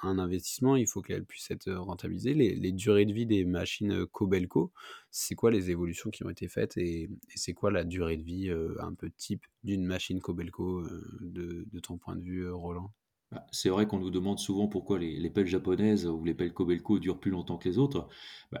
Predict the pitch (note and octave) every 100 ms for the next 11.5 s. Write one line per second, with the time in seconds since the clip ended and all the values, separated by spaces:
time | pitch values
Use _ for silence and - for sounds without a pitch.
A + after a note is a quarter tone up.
0 | - F#2 - G2+ G2 G#2+ G#2 F#2+ G2+ G2
1 | G#2 G#2 A2 A2+ F#2 E2+ E2 E2 F2 -
2 | F#2 G#2 F#2+ D#2+ D2 F2+ - F2 E2+ B2
3 | C3 - E2 - A#2+ G#2+ - A#2+ G2+ F#2
4 | E2+ F2 F#2 G#2 F2 C#2+ - - _ -
5 | D2+ D2+ C#2+ D#2 F#2+ G#2 G2+ F#2 F#2+ E2+
6 | - C3+ F#2 D2+ F2 E2+ F#2 E2+ E2+ F#2+
7 | D3 F#2 G#2 A#2+ _ _ - - _ -
8 | D#2 D2+ D#2 D2+ F#2+ F#2+ G#2+ G#2+ F2 D2
9 | E2+ D#2 D#2+ D2+ E2 - G#2 G2 - -
10 | F#2 E2+ F#2+ G2 F2+ D#2 D2+ D2 - G2
11 | E2+ F#2 D3 A#2 C#2